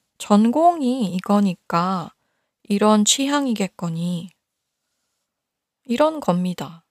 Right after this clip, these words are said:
악의는커녕 아무 의도 <laughs>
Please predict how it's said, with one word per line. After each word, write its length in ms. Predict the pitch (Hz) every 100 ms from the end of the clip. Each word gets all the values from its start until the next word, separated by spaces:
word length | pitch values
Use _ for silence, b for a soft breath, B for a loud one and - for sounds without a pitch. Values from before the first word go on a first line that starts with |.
| _ _ _ _ _ _ _ _ _ _ _ _ _ _ _ _ _ _ _ _ _ - 196 277 - _ 214 208 180 175 _ _ _ _ _
악의는커녕 840 | 208 202 190 190 - 220 214 254 190 _ _ _ _ _ _
아무 720 | - 202 294 415 453 330 190 -
의도 520 | 214 208 214 208 214
<laughs> 260 | - -